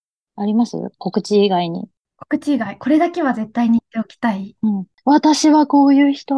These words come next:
Speaker 2: あります。
Speaker 1: <laughs> あります。
Speaker 2: いや、本当にね、
Speaker 1: <laughs>
Speaker 2: ずっと音楽の話になっちゃって申し訳ないんですけど、
Speaker 1: うんうん。
Speaker 2: 今、絶賛新曲を書いておりまして、
Speaker 1: うん。うん。
Speaker 2: 作っておりまして。
Speaker 1: うん。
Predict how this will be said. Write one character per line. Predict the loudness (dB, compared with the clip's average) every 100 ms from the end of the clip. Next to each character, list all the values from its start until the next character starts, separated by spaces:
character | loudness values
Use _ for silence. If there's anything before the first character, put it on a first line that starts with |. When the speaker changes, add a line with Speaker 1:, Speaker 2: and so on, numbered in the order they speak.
| -4
Speaker 2:
あ | -6
り | -8 -4
ま | 0 0
す。 | -2 -4
Speaker 1:
<laughs> | 0 2 0 -10 _ _ _
あ | 0 2
り | 2 0
ま | -2 -4 -2
す。 |
Speaker 2:
い | -4
や、 | -4
本 | -6 -4
当 | 0
に | 4
ね、 | 4 4
Speaker 1:
<laughs> |
Speaker 2:
ず | -2
っ | -6
と | -4
音 | -2 0
楽 | -2 -2 -2
の | 0
話 | 0 0 0
に | 0 0
な | -4
っ | -8
ち | -12
ゃ |
っ | -12
て | -8 -6 -4 -2
申 | 0 2
し | 0
訳 | 0 0
な | 2
い | 4
ん |
で | 2
す | -4
け | -10
ど、 | -8 -6 -6 -8 -12 -18 _ _
Speaker 1:
う | -4
ん | -4 -2 -2 -2 -8
う |
ん。 | -16 _ -4
Speaker 2:
今、 | 0 2 2 0 -2 -10 _ _
絶 | -6 -6
賛 | -2 0 2
新 | 2 0
曲 | -2 -4 -4 -2 -2
を | -2 -6
書 | -4
い | -4
て | -4
お | -8
り | -6 -4
ま | -4
し | -6 -12
て、 | -12
Speaker 1:
う | -8
ん。 |
う | -8
ん。 |
Speaker 2:
作 | -8 -10
っ |
て | -6
お | -6
り | -4
ま | -4
し | -6
て。 | -8 -14 -8
Speaker 1:
う | -4 -4
ん。 | -6